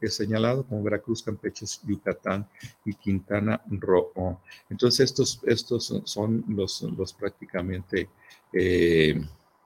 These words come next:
eh, nombres que, que percibe, que, bueno, las especies que se cultivan. Obviamente es un árbol,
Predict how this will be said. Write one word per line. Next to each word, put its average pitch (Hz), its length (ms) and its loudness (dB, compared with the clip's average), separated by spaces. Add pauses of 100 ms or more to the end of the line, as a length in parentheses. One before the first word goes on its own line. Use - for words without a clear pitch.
(1040)
eh, 92 380 6
nombres 101 520 4
que, 80 440 0
que 92 140 4
percibe, 104 640 2
que, 92 220 4 (440)
bueno, 143 240 12
las 113 220 8
especies 123 480 2
que - 140 -4
se - 140 -4
cultivan. 95 540 -2 (360)
Obviamente 127 600 8
es 120 140 2
un 117 320 6
árbol, 123 460 4